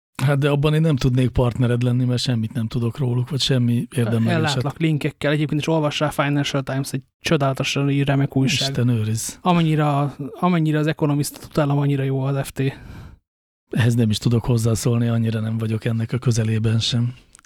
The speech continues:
Speaker 1: De értem, jó. Na, kedves hallgatók, eddig tartott, ilyen jó sokáig tartott ez a Metiator, de egy hónapot vártatok rá, úgyhogy végül is teljesen jogos, hogy most ilyen hosszú.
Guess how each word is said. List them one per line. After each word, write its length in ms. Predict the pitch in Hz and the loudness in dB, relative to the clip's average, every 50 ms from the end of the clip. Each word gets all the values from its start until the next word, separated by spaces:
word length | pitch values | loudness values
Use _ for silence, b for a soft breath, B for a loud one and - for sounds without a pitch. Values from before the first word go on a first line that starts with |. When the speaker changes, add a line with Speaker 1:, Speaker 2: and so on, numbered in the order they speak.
| B B B B B B | B B B B B B
Speaker 1:
De 280 | - 180 233 285 262 220 | 0 0 2 2 2 2
értem, 400 | 165 117 - - 147 143 135 123 - | 2 0 0 0 0 0 0 -2 0
jó. 220 | 202 170 151 151 131 B B B B B | 2 2 2 0 -2 B B B B B
Na, 200 | - 202 160 127 - _ | 0 0 0 0 -2 _
kedves 340 | - 208 170 139 139 - | 0 2 2 2 2 2
hallgatók, 520 | - 170 156 147 135 123 - - 127 120 - | 2 2 2 2 0 0 0 0 0 0 2
eddig 300 | 202 160 135 127 120 - | 0 0 0 0 -2 0
tartott, 460 | - 151 131 120 - 120 117 - - | 2 0 0 0 0 -2 -4 0 0
ilyen 140 | 151 123 120 | 2 2 4
jó 180 | 135 147 135 | 4 2 2
sokáig 440 | 107 - - 120 - - 107 110 107 | 2 0 0 0 0 0 0 0 -2
tartott 440 | - - 127 117 - - 113 - - | 0 0 0 0 0 -2 -4 -4 -2
ez 100 | 113 113 | 0 0
a 140 | 120 113 107 B B B B B B B _ | 0 0 0 B B B B B B B _
Metiator, 500 | - 127 123 - 127 127 123 156 143 139 | 0 0 2 2 2 2 4 2 2 2
de 100 | 135 147 | 2 2
egy 140 | 147 147 - | 2 2 2
hónapot 380 | 156 143 131 120 110 123 113 | 2 2 2 2 0 0 0
vártatok 520 | - 131 123 107 - 127 117 - 117 - - | 2 2 0 2 0 0 0 0 0 2 2
rá, 120 | 127 117 | 2 2
úgyhogy 280 | 120 117 - - 120 117 | 2 2 2 0 0 2
végül 240 | 123 123 123 123 123 | 2 0 2 0 0
is 160 | 123 - - | 0 -2 -2
teljesen 420 | - 135 117 107 104 - - 117 | -2 -2 -2 -2 -2 -4 -4 -4
jogos, 280 | 110 110 110 110 107 - | -2 -2 -2 -4 -4 -4
hogy 140 | - 117 113 | -2 -2 -2
most 220 | 113 107 - - | -2 -2 -2 -2
ilyen 140 | 123 113 107 | -2 0 0
hosszú. 460 | 107 120 147 147 - - 190 175 - | 2 2 2 2 2 0 0 0 0